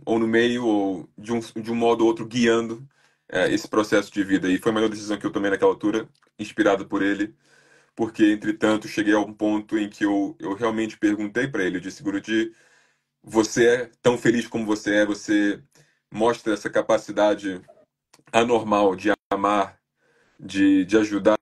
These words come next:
e apoiar, e, e você pode me ensinar a ser como você?" Porque era o meu objetivo, eu queria ser como ele. E, basicamente, ele disse que sim.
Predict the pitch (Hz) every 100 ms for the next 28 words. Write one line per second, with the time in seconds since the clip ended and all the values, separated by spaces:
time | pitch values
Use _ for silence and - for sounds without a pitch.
0 | 107 98 95 104 98 104 98 92 85 85
1 | - _ _ _ - 95 92 90 80 -
2 | _ _ _ _ _ _ - 107 123 -
3 | 135 139 139 117 117 - _ _ - 117
4 | 117 110 - 113 107 98 98 - 135 139
5 | _ _ _ _ _ - 143 143 139 127
6 | 113 113 82 - - _ - 101 98 107
7 | 101 98 101 107 _ _ _ _ _ _
8 | - 104 104 107 104 98 - _ _ 107
9 | 110 - 110 110 104 107 110 101 101 110
10 | - 92 82